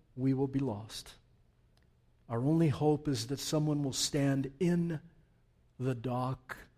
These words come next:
with us, someone whose weight and glory is so great, someone whose deeds are so unassailable that they will tip the scale. And that one is Jesus,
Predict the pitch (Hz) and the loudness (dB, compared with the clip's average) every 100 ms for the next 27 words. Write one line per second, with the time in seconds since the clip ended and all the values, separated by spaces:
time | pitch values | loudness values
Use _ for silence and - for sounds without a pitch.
0 | _ _ _ 123 123 117 139 123 - - | _ _ _ -6 -6 -4 -4 -4 -6 -6
1 | - - _ _ _ _ - - 147 151 | -8 -12 _ _ _ _ -2 0 2 4
2 | 139 143 143 135 151 139 117 117 131 143 | 4 4 2 0 0 0 -2 -4 0 0
3 | 143 - - - 156 127 139 131 147 143 | 0 -4 -12 -6 -4 -4 -4 0 2 2
4 | 143 151 - 143 135 - 143 135 135 135 | 0 -2 -2 -2 0 -2 0 -2 -2 2
5 | 156 147 147 - 156 151 175 139 160 160 | 2 2 0 -4 -2 0 2 2 0 -2
6 | - - - 170 165 170 131 156 - - | -10 -14 -6 4 6 6 2 -4 -2 0
7 | 165 160 180 170 127 - - 175 156 135 | 0 0 0 0 -2 -6 -2 0 0 -2
8 | 131 - _ _ _ _ _ _ _ _ | -6 -8 _ _ _ _ _ _ _ _
9 | _ _ _ _ _ _ _ _ _ _ | _ _ _ _ _ _ _ _ _ _
10 | _ _ _ 123 - 123 120 117 - 131 | _ _ _ -4 0 -2 -2 -6 -4 -4
11 | - - _ 127 117 - 117 107 113 _ | -6 -20 _ -8 -6 -4 -6 -8 -10 _
12 | _ _ _ _ _ _ _ _ _ _ | _ _ _ _ _ _ _ _ _ _
13 | _ _ _ - 131 123 117 123 143 143 | _ _ _ -8 -4 -2 -4 -2 0 2
14 | 123 - 135 120 135 123 - - | 0 -4 -4 -4 -6 -10 -10 -12